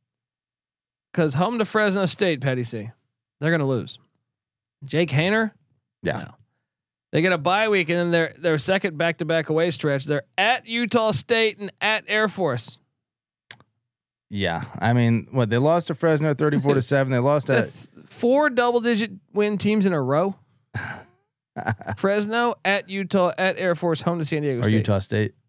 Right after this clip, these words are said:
Speaker 1: Yeah,
Speaker 2: Uh,
Speaker 1: sorry. Yeah.
Speaker 2: Fresno, all double-digit wins last year. Yikes.
Speaker 1: That ain't fun.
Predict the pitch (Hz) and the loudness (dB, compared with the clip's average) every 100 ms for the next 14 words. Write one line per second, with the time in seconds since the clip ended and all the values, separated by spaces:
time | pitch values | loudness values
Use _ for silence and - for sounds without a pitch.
0 | _ _ _ _ _ - 127 90 - 92 | _ _ _ _ _ -4 -2 -2 -4 -6
1 | 92 - _ - - - - _ _ 113 | -8 -14 _ -14 -14 -14 -20 _ _ -2
2 | 113 113 123 113 - _ - 123 139 135 | 0 2 2 0 -4 _ 0 2 4 2
3 | 143 139 135 139 143 85 123 151 147 147 | 2 2 2 0 -2 -2 0 2 4 4
4 | 165 143 165 170 131 _ - _ _ _ | 2 2 0 0 -2 _ -20 _ _ _
5 | _ _ _ - 120 156 175 185 170 - | _ _ _ 0 2 4 4 2 -2 -6
6 | - 135 214 269 185 - 147 131 127 | -2 0 2 2 0 -2 0 0 -2